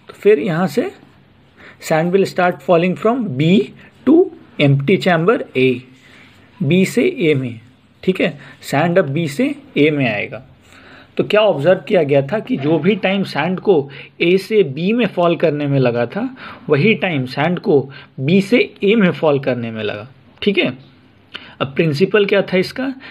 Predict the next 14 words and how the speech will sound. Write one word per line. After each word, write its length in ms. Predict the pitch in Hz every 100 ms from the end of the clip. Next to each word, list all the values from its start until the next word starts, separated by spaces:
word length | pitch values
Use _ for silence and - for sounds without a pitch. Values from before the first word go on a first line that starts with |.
| - -
It 100 | 147
works 380 | 165 208 208 226
on 80 | 220
the 100 | -
principle 600 | 175 156 143 185 220 220
that 140 | 208 - -
all 180 | 156 226
sand 340 | - 143 170
from 240 | 139 196 190 170
upper 240 | 139 233
chamber 420 | - 156 131 160 - - - - 185
falls 260 | 220 -
into 220 | 214 202
lower 260 | 165 165